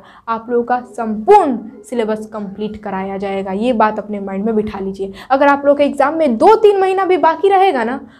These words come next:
तो मैं वो, वो इंपॉर्टेंट टॉपिक पढ़ा दूंगी जिसको पढ़ लेने के बाद आप अपने एग्जाम में नाइंटी फ़ाइव प्लस मार्क्स गेन कर सकते हैं। जी हाँ,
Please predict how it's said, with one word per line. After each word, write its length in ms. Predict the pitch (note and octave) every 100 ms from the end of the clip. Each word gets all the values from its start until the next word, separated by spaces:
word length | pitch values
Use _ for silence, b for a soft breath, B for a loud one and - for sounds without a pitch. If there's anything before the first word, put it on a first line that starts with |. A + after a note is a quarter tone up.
| B
तो 80 | D#4+
मैं 240 | D4 F4
वो, 180 | D#4+ F4+
वो 180 | A4+ A4+
इंपॉर्टेंट 540 | G4 E4 D4+ D4 E4+
टॉपिक 300 | C#4+ C4 D4
पढ़ा 200 | C4 G#3+
दूंगी 280 | G#3+ G#3+ G#3+ G#3+ B
जिसको 220 | D#4 E4
पढ़ 260 | D#4+ C#4 C#4
लेने 200 | C4+ C4
के 80 | C4
बाद 220 | B3+ C4+
आप 140 | C4
अपने 220 | B3+ B3 B3+
एग्जाम 320 | - B3 D4
में 120 | C#4+
नाइंटी 340 | A#3+ A#3+ A#3+
फ़ाइव 300 | B3 - D4+ D4 -
प्लस 240 | C#4+ E4 -
मार्क्स 260 | A#3+ G#3+ G#3+
गेन 220 | G#3+ G3
कर 140 | F#3+
सकते 320 | G3 F#3+ _ F3+
हैं। 200 | F#3+ - _ _ _ _ -
जी 220 | G3+ A3
हाँ, 240 | F#3+ -